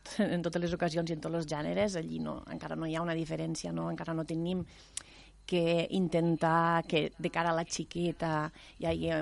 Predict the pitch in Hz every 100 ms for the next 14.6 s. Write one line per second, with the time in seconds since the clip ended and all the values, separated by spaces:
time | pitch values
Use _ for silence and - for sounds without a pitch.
0 | 156 165 156 156 160 160 - 160 156 151
1 | 156 156 156 175 180 170 - 156 151 156
2 | 147 147 - 151 135 139 135 175 160 147
3 | 160 160 160 165 160 160 160 160 160 151
4 | 147 151 175 190 190 156 156 170 170 156
5 | 143 170 202 196 - - - - - -
6 | 139 143 - 160 - - - - - -
7 | - - 202 202 214 151 175 180 - -
8 | - 208 208 208 180 170 175 160 151 165
9 | 160 - 165 - - 190 165 170 165 170
10 | 165 180 185 170 170 180 175 170 - 165
11 | - 160 156 180 190 - 175 - 165 165
12 | 170 - 160 156 - 180 196 202 185 175
13 | 165 - 156 160 165 170 160 156 139 139
14 | 147 156 151 156 151